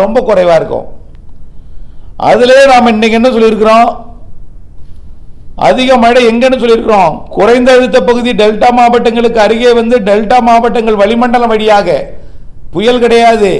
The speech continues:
சாதாரண ஒரு குறைந்த அழுத்த பகுதி நகர்ந்து, குறைந்த அழுத்த பகுதி நகரும் பொழுது கொஞ்சம் மழை இல்லாம அந்த இடத்துல இடைவெளி கொடுக்கும், சுற்றிலும் மழை பெய்யும். அப்ப அந்த இடத்துல குறைந்த அழுத்த பகுதி வந்திருக்குன்னு அர்த்தம், சுற்றிலும் மழை பொழிவை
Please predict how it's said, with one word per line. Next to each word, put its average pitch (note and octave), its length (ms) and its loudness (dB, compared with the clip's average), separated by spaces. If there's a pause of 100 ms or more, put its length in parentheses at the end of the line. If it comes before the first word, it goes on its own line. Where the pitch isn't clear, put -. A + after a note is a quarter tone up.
(520)
சாதாரண A#3 800 4 (120)
ஒரு G#3 100 2 (100)
குறைந்த B3 360 2
அழுத்த A#3+ 200 0 (120)
பகுதி A3 180 0 (100)
நகர்ந்து, A#3 400 -2 (580)
குறைந்த A#3+ 380 0
அழுத்த A#3+ 220 0 (100)
பகுதி A3 220 -2 (140)
நகரும் A#3 320 0
பொழுது C4 280 -2
கொஞ்சம் G#3+ 260 -4
மழை A3+ 260 0
இல்லாம A#3+ 300 2
அந்த G#3+ 120 -2
இடத்துல A3 300 -2
இடைவெளி A#3+ 340 -2
கொடுக்கும், E3 400 -4 (480)
சுற்றிலும் B3+ 540 -6
மழை G#3+ 200 0
பெய்யும். F3 240 -4
அப்ப - 120 -4 (100)
அந்த G3+ 120 -2
இடத்துல B3 300 0
குறைந்த A#3 300 2
அழுத்த A3 240 -2
பகுதி G3 220 0
வந்திருக்குன்னு A#3 380 -6
அர்த்தம், - 280 -8 (880)
சுற்றிலும் B3 440 -2
மழை A3 200 2
பொழிவை G3 220 0